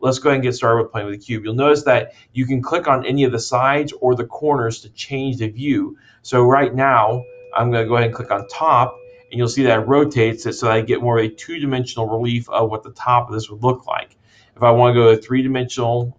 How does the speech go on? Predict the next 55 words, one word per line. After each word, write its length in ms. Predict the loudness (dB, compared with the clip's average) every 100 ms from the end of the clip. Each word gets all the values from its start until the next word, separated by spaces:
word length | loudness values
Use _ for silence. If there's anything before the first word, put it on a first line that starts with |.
| -6
um, 340 | 0 0 0
spot, 300 | -2 2 2
I 60 | 2
can 100 | -4
click 200 | -8 -8
on 80 | -10
this 120 | -14
corner 380 | -10 -4 -2 -4
here, 380 | -4 -6 -6 -12 _ _
and 100 | -6
it 60 | -2
takes 240 | -4 -4
me 80 | -4
back 260 | -4 -4 -2
there. 360 | -2 -2 -6 _ _ _ -6
Notice 320 | 0 2 2
I 80 | -2
started 640 | -4 -2 2 4 2 -2
here, 600 | -10 -8 -4 -2 -2 -6 -14 _ _ -4
and 160 | 0
notice 220 | 2 2 4
how 160 | 2
the 180 | 2 -2
axes, 560 | 0 -2 -2 -10 -10 -4
the 100 | -4
X, 200 | -4 -2
Y, 140 | -2
and 100 | -2
Z 180 | -6 -6
axes 560 | -4 -4 -6 -14 -14
move 640 | -8 -2 0 0 0 -6 -12 _ _ _
and 240 | -6 -6
change 500 | -4 -4 -2 -4 -6
with 240 | -6 -8 -2
what 160 | 2
I 80 | 2
click 320 | 0 -4 -4
on. 180 | -6 -8
So 120 | -6
you'll 140 | -4 -2
notice 260 | 0 0
that 140 | -2 -4
there's 180 | -2 -4
a 60 |
few 280 | -6 -4 -2
different 580 | -2 -2 -2 -4 -4 _ _ _ _ _
ways 320 | 2 4 4
of 80 | 2
looking 380 | 0 0 0 -4
at 200 | -2 0
it. 120 | -2
If 120 | -4
I 100 | -4
click 280 | -4 -6 -8
here, 540 | -6 0 4 4 2